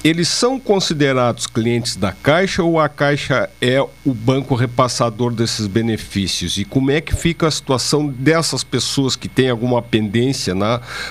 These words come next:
Por exemplo, um beneficiário do Bolsa Família, alguma coisa nesse sentido? É,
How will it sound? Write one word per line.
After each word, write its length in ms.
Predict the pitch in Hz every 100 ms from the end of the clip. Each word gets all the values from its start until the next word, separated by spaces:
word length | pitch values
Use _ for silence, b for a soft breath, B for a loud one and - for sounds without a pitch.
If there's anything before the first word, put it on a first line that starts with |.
| B
Por 160 | 117 113
exemplo, 600 | 110 101 120 120 104 78 B B B B B
um 200 | 98 107
beneficiário 580 | 107 110 113 - 120 113
do 80 | 104
Bolsa 320 | 98 107 104
Família, 440 | - 95 104 135 117
alguma 280 | 92 107 95
coisa 320 | - 101 101
nesse 260 | 101 98
sentido? 640 | - 87 - 131 175 135 76 - B B B B B B
É, 720 | 107 107 110 107 104 104 98